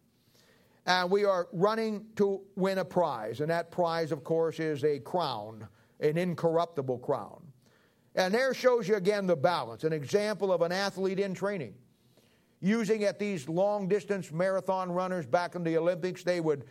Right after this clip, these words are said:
train and train and train, but they did it for a corruptible crown. We run the race, the race of the Christian life,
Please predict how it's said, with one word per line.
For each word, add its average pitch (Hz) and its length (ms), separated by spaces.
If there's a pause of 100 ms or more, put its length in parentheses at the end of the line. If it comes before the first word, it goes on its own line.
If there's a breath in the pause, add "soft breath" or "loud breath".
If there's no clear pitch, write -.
train 202 440
and 170 140
train 196 340
and 196 140
train, 156 320
but 147 180
they 240 200
did 156 200
it 156 180
for 165 180
a 156 40
corruptible 170 600
crown. 127 440 (320 loud breath)
We 208 260
run 196 280
the 156 100
race, 143 520 (200 soft breath)
the 160 100
race 185 360
of 165 80
the 156 80
Christian 180 460
life, 127 300